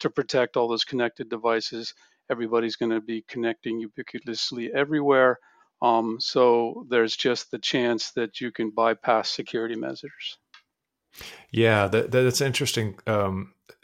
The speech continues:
Speaker 2: thing too about the potential for five G, because once we really get it going, once these software-defined networks and, and I guess standalone five G networks,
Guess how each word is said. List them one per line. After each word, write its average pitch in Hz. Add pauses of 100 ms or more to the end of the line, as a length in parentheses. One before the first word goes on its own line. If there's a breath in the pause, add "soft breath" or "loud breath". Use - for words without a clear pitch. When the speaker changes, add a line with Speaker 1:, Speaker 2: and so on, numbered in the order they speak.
Speaker 2:
thing 110
too 113
about 98 (160)
the 104 (260)
potential 110
for 98
five 95
G, 95
because 92
once 113
we 107
really 104
get 95
it -
going, 92
once 92
these 90
software-defined 92
networks 92
and, 90 (440 soft breath)
and 95
I 98
guess 95
standalone 92 (160)
five 87
G 95
networks, -